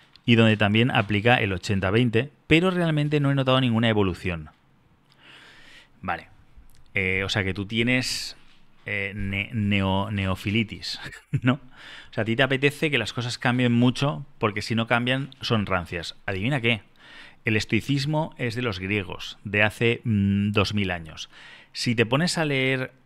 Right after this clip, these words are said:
o a estudiar cómo funciona el estoicismo,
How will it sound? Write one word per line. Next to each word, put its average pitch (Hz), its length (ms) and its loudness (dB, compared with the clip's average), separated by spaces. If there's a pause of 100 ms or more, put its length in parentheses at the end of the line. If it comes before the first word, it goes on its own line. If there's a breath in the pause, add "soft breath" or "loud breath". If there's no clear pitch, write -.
(140)
o 110 160 -4
a - 20 0
estudiar 107 680 -2
cómo 120 240 0
funciona 107 380 -4
el 104 60 -2
estoicismo, 104 680 -6